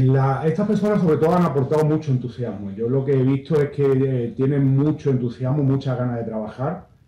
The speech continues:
y esto, esto hace que la, las demás personas que ya trabajaban en la empresa, eh, les da un puntito más de, de motivación para, para trabajar. Al trabajar con, con personas que,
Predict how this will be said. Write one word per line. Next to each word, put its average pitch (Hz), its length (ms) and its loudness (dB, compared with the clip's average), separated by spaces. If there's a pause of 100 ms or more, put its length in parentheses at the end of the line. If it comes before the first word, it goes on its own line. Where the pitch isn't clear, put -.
(120)
y 120 240 -2
esto, 139 480 0
esto 127 240 -6
hace 127 320 -6
que 135 220 -2
la, 117 600 -8
las 110 140 -12
demás 117 240 -8
personas 131 380 -8
que 120 100 -12
ya 120 140 -12
trabajaban 120 400 -12
en 127 80 -6
la 127 100 -6
empresa, 127 600 -8 (280)
eh, 135 140 -8
les 120 240 -6
da 127 100 -6
un 139 240 -4
puntito 131 540 -4
más 120 240 -6
de, 120 220 -6
de 110 140 -10
motivación 113 800 -8
para, 107 460 -12
para 104 220 -16
trabajar. 98 500 -16 (240)
Al 104 160 -20
trabajar 107 320 -16
con, 120 220 -12
con 117 180 -12
personas 123 640 -14
que, 117 320 -14